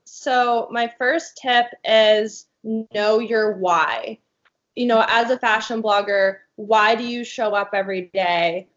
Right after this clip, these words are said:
Why are you posting the content that you're posting? Um, and the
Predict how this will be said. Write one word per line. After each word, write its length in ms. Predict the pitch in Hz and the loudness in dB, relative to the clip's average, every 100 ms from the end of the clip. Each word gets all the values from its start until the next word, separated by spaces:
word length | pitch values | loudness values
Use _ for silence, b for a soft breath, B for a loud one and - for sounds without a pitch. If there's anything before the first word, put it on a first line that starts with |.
| - | -6
Why 320 | 202 202 208 | 2 4 4
are 80 | 214 | 2
you 160 | 220 | -2
posting 440 | 214 233 214 214 196 | -6 -6 -6 -6 -8
the 80 | |
content 500 | 185 220 202 202 196 | -8 -4 -4 -4 -6
that 160 | 190 180 | -4 -4
you're 160 | 185 180 | -4 -4
posting? 760 | 190 175 175 175 165 160 185 - _ - | -4 -4 -4 -2 -2 -2 -8 -16 _ -4
Um, 600 | 202 190 180 175 190 190 _ | 0 2 0 -2 -8 -14 _
and 160 | 220 226 | 2 4
the 200 | 208 | 2